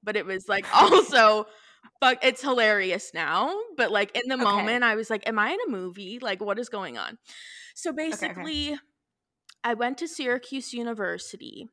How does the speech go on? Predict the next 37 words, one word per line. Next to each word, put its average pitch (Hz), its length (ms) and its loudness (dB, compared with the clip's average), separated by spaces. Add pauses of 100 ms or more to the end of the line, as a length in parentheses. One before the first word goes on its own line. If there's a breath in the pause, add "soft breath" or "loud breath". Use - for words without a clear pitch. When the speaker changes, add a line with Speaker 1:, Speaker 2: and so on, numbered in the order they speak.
(200)
Speaker 1:
okay? 196 500 -6 (960)
I 214 160 -2
matched 214 560 0 (100)
on 254 680 -2
Bumble 196 360 -2
or 196 160 -4
something 214 440 -8
with 196 160 -12
this - 200 -16
guy - 400 -8 (1000)
who 269 120 -6
lived 233 280 0
in 220 100 -6
my 190 140 -2
dorm. 170 480 -10 (320)
Whenever 226 340 2
I 247 120 8
saw 220 320 4
him, 226 200 -2
I 208 80 -2
pretended 202 400 -6
I 185 80 2
didn't 190 200 -4
know 180 140 -2
who 196 80 -4
the 185 100 -12
fuck 185 260 -8
he 190 100 -14
was. 170 480 -4
Like, 214 260 2
<laughs> - 40 2
I - 240 6 (200)
didn't 349 320 8
know 254 240 10
what 240 200 6
to 233 120 -6
do. 185 260 0